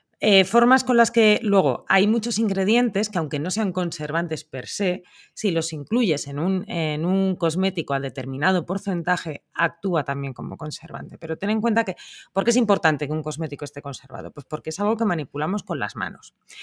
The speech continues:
Eh, em, o sea, las pruebas de, de conservancia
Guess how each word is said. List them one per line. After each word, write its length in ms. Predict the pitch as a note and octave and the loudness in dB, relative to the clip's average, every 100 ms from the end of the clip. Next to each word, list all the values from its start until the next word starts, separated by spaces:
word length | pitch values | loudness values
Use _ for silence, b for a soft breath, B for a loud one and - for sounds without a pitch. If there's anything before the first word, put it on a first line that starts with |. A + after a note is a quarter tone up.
| B B B - | B B B -4
Eh, 800 | G#3 F3 E3+ E3 D#3+ D#3 D#3 D#3+ G#3 F3+ F3 E3 D#3 D3+ | 4 6 8 8 10 10 8 4 2 4 6 6 4 2
em, 580 | D3 C#3+ C#3 C3+ C3+ - _ _ _ _ _ A3 | -2 -4 -6 -6 -10 -14 _ _ _ _ _ -18
o 60 | |
sea, 340 | A#3+ F#3+ C#3+ - | -4 4 4 4
las 360 | E3+ D3+ C#3+ - | 2 2 2 0
pruebas 460 | - D#3+ A3+ G#3+ | 2 4 4 4
de, 440 | A3 G#3 F#3+ F3 F3 | 2 2 4 2 2
de 460 | E3 E3 D#3 D3 - | 6 8 8 4 0
conservancia 1040 | D3+ C#3 D3 C#3+ B2+ C#3 D#3 - A3 D#4+ | -4 -4 -4 -4 -2 -2 -4 -2 -2 -2